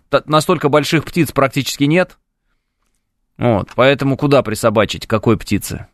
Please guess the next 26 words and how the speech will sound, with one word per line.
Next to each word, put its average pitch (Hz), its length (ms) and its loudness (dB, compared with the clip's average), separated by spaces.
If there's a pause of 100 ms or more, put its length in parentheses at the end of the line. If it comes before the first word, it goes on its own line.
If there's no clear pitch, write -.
(120)
К - 120 -16
курице? 170 560 2
Ну, 120 140 2
будет 165 300 4
такой 131 320 2
какой-то 104 400 0
мини-динозавр, 110 840 2
наверное. 90 480 -4
Не 120 100 0
получится 143 520 0
сразу 107 300 2
большой. 92 500 -6 (1600)
М? 143 300 0 (1300)
«Д 147 280 2
Н 175 100 -2
К 240 180 4
динозавров 202 600 2
можно 180 320 0
к - 80 -14
птицам 175 400 -2
монтировать», 151 600 0
пишет 117 260 -4
Елисей. 110 460 0
Ну, 160 200 2
будет 190 240 4
слишком. - 480 -6